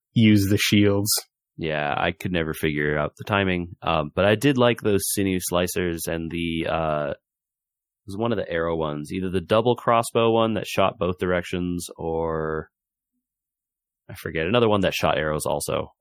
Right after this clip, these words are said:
Speaker 2: Um,
Speaker 1: Okay.
Speaker 2: and yeah, you load up on tactics, you just make sure those are always doing something, and then you try and get your hits in where you can. Um, yeah, really cool. I just,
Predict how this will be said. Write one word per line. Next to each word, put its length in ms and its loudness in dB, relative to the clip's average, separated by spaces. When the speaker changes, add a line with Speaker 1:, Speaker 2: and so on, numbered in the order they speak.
Speaker 2:
Um, 280 0
Speaker 1:
Okay. 160 2
Speaker 2:
and 240 -2
yeah, 140 4
you 160 2
load 180 4
up 140 2
on 100 2
tactics, 480 0
you 100 0
just 140 0
make 160 0
sure 160 2
those 240 2
are 100 4
always 460 2
doing 340 0
something, 440 2
and 140 -2
then 80 0
you 100 2
try 280 0
and 80 0
get 120 0
your 140 -2
hits 240 -2
in 120 -2
where 140 -4
you 180 -8
can. 320 -6
Um, 420 -10
yeah, 240 2
really 220 4
cool. 380 -4
I 100 4
just, 220 0